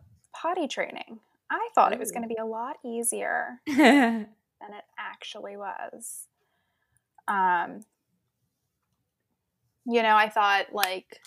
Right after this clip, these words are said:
Speaker 1: my child was going to be potty trained by two, and it would be, like, you know, like everything else with my child. Like, he was so easy with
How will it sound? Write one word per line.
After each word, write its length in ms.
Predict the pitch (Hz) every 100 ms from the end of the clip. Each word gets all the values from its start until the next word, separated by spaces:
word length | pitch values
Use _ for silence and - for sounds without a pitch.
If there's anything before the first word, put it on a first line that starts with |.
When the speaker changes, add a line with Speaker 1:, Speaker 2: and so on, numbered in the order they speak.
| -
Speaker 1:
my 160 | 214 190
child 340 | 196 190 175 180
was 160 | 185
going 260 | - 175 175
to 60 |
be 100 | 185
potty 340 | 190 180 170 175
trained 400 | 185 175 175 190
by 420 | 175 170 170 180 _
two, 640 | - - 277 196 - - - -
and 720 | 196 190 180 175 170 175 190 190 _ _ _ _ _ _ _ -
it 140 | 202
would 160 | 190 180
be, 320 | 202 196 190 185 -
like, 320 | 196 196 - - -
you 140 | 240 320
know, 320 | 190 185 202
like 320 | 220 190 190 - -
everything 440 | 196 214 208 214
else 240 | 262 -
with 120 | 277 -
my 140 | 180
child. 400 | 190 165 - 117
Like, 160 | - -
he 120 | - 175
was 180 | 190
so 180 | - 190 175
easy 380 | 196 190 196 185
with 240 | 190 185